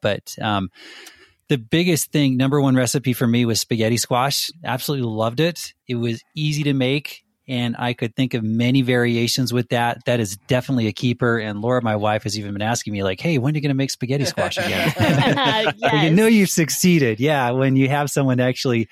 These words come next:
Speaker 1: that's why I asked Thunder if anyone went back for seconds. I knew my sister-in-law liked the salad because she got seconds. The others were kinda like, "Yeah, I liked it." And some were like, "I didn't."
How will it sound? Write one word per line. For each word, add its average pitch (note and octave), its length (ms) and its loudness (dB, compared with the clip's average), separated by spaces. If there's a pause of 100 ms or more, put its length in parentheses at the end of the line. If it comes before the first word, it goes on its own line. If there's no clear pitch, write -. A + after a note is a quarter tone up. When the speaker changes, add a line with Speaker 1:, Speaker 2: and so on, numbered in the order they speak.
(200)
Speaker 1:
that's D#3+ 140 -2
why E3+ 120 2
I - 40 4
asked B2+ 120 -2
Thunder C#3+ 300 4
if A#2 100 -2
anyone B2+ 280 4
went B2 160 0
back B2 220 -2
for A#2 100 -4
seconds. A2 500 -4
I A#2+ 80 -2
knew C#3 260 4
my D3 140 2
sister-in-law A#2+ 760 -2
liked A2+ 600 -4 (360)
the A2+ 60 -4
salad A2+ 580 0
because G#2+ 300 -2
she A#2+ 160 0
got G#2+ 180 0
seconds. F2+ 520 -4
The C#3 100 2
others D3 340 2
were B2 120 -4
kinda C3 180 0
like, A2+ 180 -2
"Yeah, E3+ 120 -2
I D#3 40 0
liked D#3 240 -2
it." A2+ 120 0
And G#2 120 -4
some A#2 180 -2
were G2 100 -2
like, F#2 180 -8
"I C#3 80 -6
didn't." C3+ 260 -4